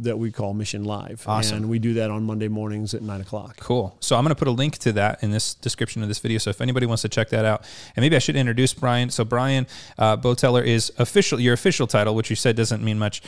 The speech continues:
Speaker 2: um, 'cause you guys just do everything that needs to get done over there. But your
Speaker 1: Yeah.
Speaker 2: official title is Director of Resident Services at the Gospel Rescue Mission.
Speaker 1: That's correct.
Speaker 2: And for those of you that are wondering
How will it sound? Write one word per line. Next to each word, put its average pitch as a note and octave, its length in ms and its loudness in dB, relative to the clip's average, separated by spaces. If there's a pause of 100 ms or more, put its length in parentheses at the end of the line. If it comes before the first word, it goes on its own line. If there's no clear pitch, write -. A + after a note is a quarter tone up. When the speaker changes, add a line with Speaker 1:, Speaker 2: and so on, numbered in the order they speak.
(220)
Speaker 2:
um, A2+ 240 4
'cause A2+ 200 0
you A2+ 40 -2
guys G#2+ 220 2
just A2 120 -2
do A2+ 140 2
everything G#2 300 0
that G2 100 -2
needs G2 120 -2
to F#2+ 60 -6
get G2 120 -4
done G#2 100 0
over G2 80 0
there. G#2 80 2
But A#2+ 60 2
your C3+ 80 4
Speaker 1:
Yeah. - 40 -2
Speaker 2:
official D#3+ 220 2
title C3+ 260 4
is A2+ 80 2
Director C3+ 480 2
of A2+ 200 0
Resident A#2 400 0
Services A#2 580 0
at G#2 120 -2
the - 60 -6
Gospel G2+ 380 -4
Rescue G2 380 -6
Mission. A2 400 -6
Speaker 1:
That's A2 220 -6
correct. G#2+ 320 -10
Speaker 2:
And A2 280 2
for - 140 -2
those A#2 180 2
of A2 80 0
you A2+ 80 2
that A2 100 2
are G#2 60 0
wondering A2 320 -2